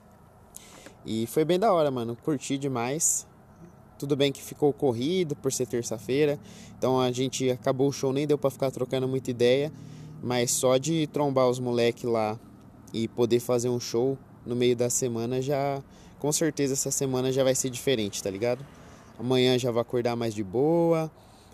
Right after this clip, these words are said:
Aí quinta-feira já vai chegando final de semana. E aí, dia quatorze, se eu não me engano, sabadão, tem mais um show pra fazer. Então, já anima, né? E aí eu vou ver se dia quatorze agora eu já consigo testar algumas coisas lá no bar.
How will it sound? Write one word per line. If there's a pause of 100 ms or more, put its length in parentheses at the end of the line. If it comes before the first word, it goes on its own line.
Aí
quinta-feira
já
vai
chegando
final
de
semana. (420)
E
aí, (180)
dia
quatorze,
se
eu
não
me
engano,
sabadão, (500)
tem
mais
um
show
pra
fazer. (640)
Então, (1000)
já
anima,
né? (840)
E
aí
eu
vou
ver
se
dia
quatorze
agora
eu
já
consigo
testar
algumas
coisas
lá
no
bar.